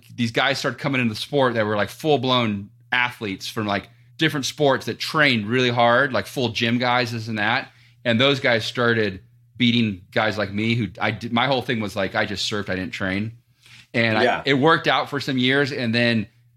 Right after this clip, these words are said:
Speaker 1: everybody that were full racers and, and training came in, and then I started losing. And then it, it, it started to be not so much fun when, when you'd get, like, sixteenth and the race would kick your ass.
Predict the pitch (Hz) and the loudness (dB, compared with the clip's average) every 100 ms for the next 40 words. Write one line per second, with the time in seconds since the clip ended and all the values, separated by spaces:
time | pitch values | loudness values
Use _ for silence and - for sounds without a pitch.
0 | - 127 127 120 123 117 104 101 - 117 | -2 0 2 2 0 0 -2 -2 -2 0
1 | 107 113 113 113 101 98 95 107 95 - | 2 0 0 -2 -2 -4 -6 -6 -6 -4
2 | 110 104 92 87 - 110 98 98 95 95 | -2 -2 -4 -8 -6 -4 -2 -4 -4 -6
3 | 92 98 - 98 90 101 101 98 92 92 | -4 -6 -4 -4 -2 -4 -2 -4 -4 -6
4 | 80 _ _ _ 117 117 117 120 120 - | -10 _ _ _ -6 -4 -4 -4 -6 -12
5 | - 143 131 117 123 120 120 135 117 - | 0 2 2 0 2 2 0 -4 -4 -4
6 | - 123 117 104 95 _ _ - 110 107 | 0 0 2 -2 -4 _ _ -4 -2 -2
7 | 98 113 110 95 92 - _ _ _ _ | 0 -2 0 -2 -2 -6 _ _ _ _
8 | _ - 147 - - 135 143 - - - | _ -4 -2 -4 0 2 0 -6 -20 -4
9 | 107 104 107 110 117 113 101 139 123 107 | -2 -2 0 0 0 -2 -8 -8 -4 0
10 | 104 107 123 - | 2 2 0 -6